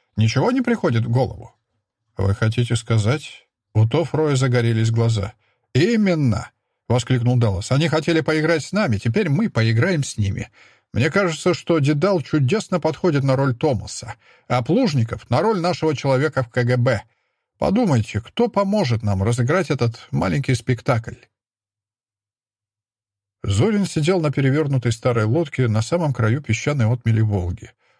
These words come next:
курил свой Казбек и уныло смотрел на набегавшие волны. Он потянулся за маленьким плоским камушком, валявшимся под ногами,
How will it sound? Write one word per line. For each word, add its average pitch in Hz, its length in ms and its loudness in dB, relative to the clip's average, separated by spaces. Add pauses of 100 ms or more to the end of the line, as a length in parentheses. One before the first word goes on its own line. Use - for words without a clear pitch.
(100)
курил 208 300 0
свой 151 240 0
Казбек 135 640 0
и 117 80 -2
уныло 165 360 2
смотрел 135 480 0
на 127 120 2
набегавшие 113 760 0
волны. 107 500 -2 (640)
Он 156 260 0
потянулся 156 540 0
за 127 200 2
маленьким 117 440 2
плоским 113 420 -2
камушком, 127 500 -2
валявшимся 139 580 0
под 113 180 0
ногами, 135 520 2